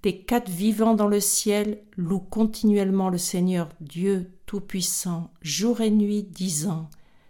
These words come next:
Saint, Saint, Saint, verset huit.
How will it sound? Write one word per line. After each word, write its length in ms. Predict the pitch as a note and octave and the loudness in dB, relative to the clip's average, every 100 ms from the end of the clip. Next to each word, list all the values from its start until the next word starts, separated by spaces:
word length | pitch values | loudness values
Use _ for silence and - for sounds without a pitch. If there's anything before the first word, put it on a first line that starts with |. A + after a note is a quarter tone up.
| - | -6
Saint, 520 | - - G#3 G#3 F3 - | 0 2 4 2 -2 -8
Saint, 600 | _ - - F#3 F3+ F3 F#3+ _ | _ -6 -2 0 0 0 -4 _
Saint, 480 | - - - E3 D#3+ D3+ _ _ _ | -6 -2 0 -2 -6 -12 _ _ _
verset 300 | D3+ - D#3+ | -8 -6 -6
huit. 520 | D3+ D#3+ D3+ - - | -8 -10 -14 -20 -20